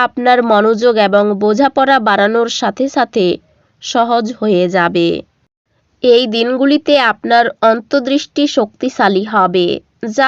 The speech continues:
আপনাকে আত্মবিশ্বাসের সাথে সিদ্ধান্ত নিতে সাহায্য করবে। এই দিনগুলিতে নিজেকে উন্নত করা এবং ব্যক্তিগত বৃদ্ধি অর্জনের জন্য ভালো দিন।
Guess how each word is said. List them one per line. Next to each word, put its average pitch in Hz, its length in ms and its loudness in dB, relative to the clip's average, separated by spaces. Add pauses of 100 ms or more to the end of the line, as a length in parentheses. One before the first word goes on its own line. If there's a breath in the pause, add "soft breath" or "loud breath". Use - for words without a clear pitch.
আপনাকে 269 520 -2 (260)
আত্মবিশ্বাসের 269 1000 -2
সাথে 214 420 -2 (600)
সিদ্ধান্ত 269 600 0 (140)
নিতে 269 300 0
সাহায্য 214 460 -2 (180)
করবে। 180 380 0 (1080)
এই 269 240 2
দিনগুলিতে 262 680 0 (240)
নিজেকে 254 460 -2 (180)
উন্নত 247 420 -2 (180)
করা 220 280 2 (200)
এবং 190 220 0 (600)
ব্যক্তিগত 269 640 0 (120)
বৃদ্ধি 226 540 -4
অর্জনের 240 540 2
জন্য 254 380 0 (720)
ভালো 208 420 0 (140)
দিন। 175 180 2